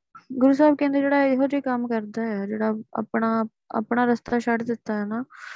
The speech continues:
ਗੁਰੂ ਸਾਹਿਬ ਦਾ ਰਸਤਾ ਛੱਡ ਦਿੱਤਾ, ਤਾਂ ਉਹਦਾ ਬੰਦਾ ਗੁਰੂ ਸਾਹਿਬ ਕਹਿੰਦੇ ਧਰਮ ਹੀ ਨਹੀਂ ਰਹਿ ਸਕਦਾ।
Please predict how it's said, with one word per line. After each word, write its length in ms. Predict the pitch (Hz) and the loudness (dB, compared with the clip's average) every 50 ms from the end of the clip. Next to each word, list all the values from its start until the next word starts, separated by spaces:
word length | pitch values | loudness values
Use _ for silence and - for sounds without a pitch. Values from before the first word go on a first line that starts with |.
| - - - _ - | -18 -20 -8 _ 4
ਗੁਰੂ 140 | 226 226 233 | 6 8 8
ਸਾਹਿਬ 280 | 226 - 233 240 240 | 6 6 6 6 6
ਦਾ 60 | 247 | 6
ਰਸਤਾ 320 | 254 240 226 - - - 220 | 6 4 4 2 0 -2 0
ਛੱਡ 260 | 208 - 214 214 214 | 0 2 0 2 2
ਦਿੱਤਾ, 320 | 226 220 208 - - 220 | 2 2 0 0 0 0
ਤਾਂ 100 | 233 254 | 4 4
ਉਹਦਾ 180 | 269 269 269 277 | 6 6 6 4
ਬੰਦਾ 400 | 262 254 254 247 247 240 254 254 | 2 2 -2 -2 2 2 2 2
ਗੁਰੂ 280 | 247 247 247 247 247 240 | 2 0 0 0 0 0
ਸਾਹਿਬ 220 | 233 - 254 247 | 0 0 0 2
ਕਹਿੰਦੇ 280 | 262 277 277 - 277 254 | 2 0 0 -2 -2 -2
ਧਰਮ 160 | 233 214 220 | -2 -2 -2
ਹੀ 40 | 226 | -2
ਨਹੀਂ 120 | 240 262 | -4 -2
ਰਹਿ 140 | 269 254 233 | -2 -4 -4
ਸਕਦਾ। 400 | - - 208 202 220 - - | -6 -8 -8 -8 -8 -8 -10